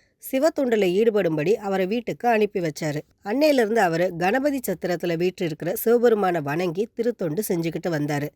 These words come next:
தம் மனைவியார் திருவெண்காட்டு நங்கையாரோடு இல்லறம் நடத்திட்டு வந்தாரு. அடியார்களுக்கு திருவமுது நாள்தோறும் படைத்தாரு.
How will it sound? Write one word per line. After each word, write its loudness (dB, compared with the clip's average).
தம் 2
மனைவியார் 2
திருவெண்காட்டு 0
நங்கையாரோடு 2
இல்லறம் 2
நடத்திட்டு -2
வந்தாரு. 0
அடியார்களுக்கு 2
திருவமுது 2
நாள்தோறும் 2
படைத்தாரு. -2